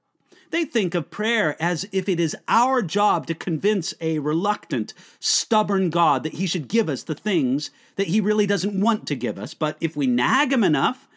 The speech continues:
he may do what we want. That's a wrong understanding of God and prayer, and Jesus here corrected it. Jesus said, "Or what man is there among you who, if his son asks for bread, will give him a stone?"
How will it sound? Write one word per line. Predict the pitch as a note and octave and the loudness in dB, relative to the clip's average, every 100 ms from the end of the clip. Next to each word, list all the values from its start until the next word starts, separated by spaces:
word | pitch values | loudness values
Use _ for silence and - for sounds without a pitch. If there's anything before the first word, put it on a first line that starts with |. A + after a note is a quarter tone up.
| _ _ | _ _
he | - G#3+ | -2 0
may | G#3 G#3 | 2 0
do | D#3 C#3+ | 0 0
what | C#3 F#3+ F3+ | 2 0 0
we | G3+ C4 G#3 | 2 2 2
want. | A2+ F#2+ - - - _ _ _ - | 0 -8 -12 -20 -20 _ _ _ -8
That's | - | -4
a | D#4 | 0
wrong | E3+ D#3+ D3 | 4 4 4
understanding | C3+ B2 - A3+ C4 F3 | 2 0 0 0 2 2
of | C3 G#2 | 0 0
God | D#3+ F3 C#3 E3 | 2 2 2 0
and | F#3+ A#3 A3 | -2 0 -2
prayer, | A#3+ D4 B3+ C3 - - | -4 -2 0 -2 -6 -8
and | E3 E3+ | -2 -2
Jesus | G#3 B3+ C4 - | 0 -2 -2 -4
here | - C4+ A#3 E3+ | -4 -2 0 -2
corrected | - A3 A3+ A3+ C3 | -2 -4 -2 -4 -8
it. | E2 - _ _ _ _ - | -8 -18 _ _ _ _ -8
Jesus | C3 C4 C4 B3 | 0 0 0 -2
said, | G3 D#3 C#3+ E3 _ _ _ | 0 0 -2 -6 _ _ _
"Or | F3+ G#3 G3+ | 0 2 2
what | D3 E3+ C4+ C#4+ - | -2 -2 -2 -4 -8
man | - A3 A3+ A3 G#3+ | -2 0 2 2 0
is | F#3+ G#3 F3 | 0 0 0
there | D#3+ G3 F#3+ | 0 0 0
among | F3+ F#3 F#3+ F#3+ | -2 0 0 0
you | F3 E3+ | 0 0
who, | - G#3 G#3 D#3 D#3 | 0 0 2 2 0
if | E3+ | -2
his | E3+ | -2
son | - A3 A#3+ A3 | -2 -2 -4 -2
asks | G3 G3+ - | -2 -2 -4
for | A3+ | -6
bread, | E3+ D#3+ C#3+ | -2 0 0
will | G3 | -2
give | D3 C#3 | -2 0
him | E3 | 0
a | |
stone?" | - D4 D4+ G#3 D#3 | -2 -4 -2 -4 -6